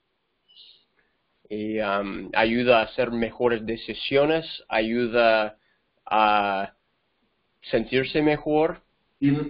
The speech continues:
Speaker 2: y no puedo, y no puedo mencionar ejercicio, de hacer ejercicio, porque en realidad mi trabajo es,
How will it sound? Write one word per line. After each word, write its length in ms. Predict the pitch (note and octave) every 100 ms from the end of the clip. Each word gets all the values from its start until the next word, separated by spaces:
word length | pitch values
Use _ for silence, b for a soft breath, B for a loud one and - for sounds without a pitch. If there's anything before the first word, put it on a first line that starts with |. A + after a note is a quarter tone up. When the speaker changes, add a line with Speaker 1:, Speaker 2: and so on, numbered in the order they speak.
| D#3
Speaker 2:
y 40 | D#3
no 240 | F3 F#3
puedo, 240 | G3 F#3+
y 60 | F3
no 160 | F3+ F3+
puedo 240 | G3 G3
mencionar 480 | E3+ D3+ D#3 D#3+ F#3
ejercicio, 840 | F3 D3+ C#3+ - F3+ G3 E3+ E3+ D3+
de 80 |
hacer 180 | C3 D#3 F#3
ejercicio, 680 | E3+ - F#3 G3 F#3+ F#3 -
porque 640 | D#3+ D#3+ D#3 C#3+ - D3
en 120 | C#3 C3
realidad 500 | C#3 C#3 D3+ F3+ F#3
mi 60 | -
trabajo 560 | C#3 C3+ E3 F#3 F#3 E3
es, 160 | F3